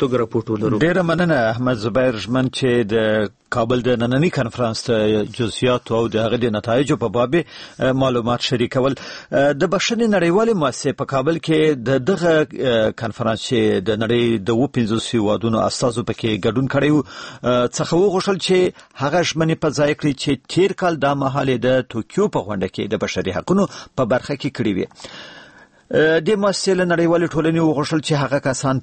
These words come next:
Speaker 2: پرې نږدي چې په افغانستان کې کار ته دوام ورکړي چې جرم یې کړی او واک په لاس کې لري. دا مسله د بشرنې د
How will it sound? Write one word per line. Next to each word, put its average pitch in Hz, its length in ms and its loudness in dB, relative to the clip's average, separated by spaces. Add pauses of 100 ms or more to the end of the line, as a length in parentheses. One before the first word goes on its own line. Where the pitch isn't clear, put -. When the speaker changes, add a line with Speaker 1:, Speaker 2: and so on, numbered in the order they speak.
Speaker 2:
پرې 123 100 2 (100)
نږدي 185 220 2
چې - 160 -4
په 190 60 2
افغانستان 165 420 0
کې 143 120 -2
کار 147 200 0
ته 151 120 -2
دوام 131 340 0
ورکړي 131 220 -2
چې - 140 -8
جرم 180 380 0
یې 196 160 2
کړی 190 180 2
او 185 380 2 (100)
واک 120 420 0
په 123 80 -4
لاس 98 260 0
کې - 80 -4
لري. 110 240 -2 (420)
دا 196 100 4
مسله 160 380 0
د 156 80 2
بشرنې 139 380 0
د 117 100 -2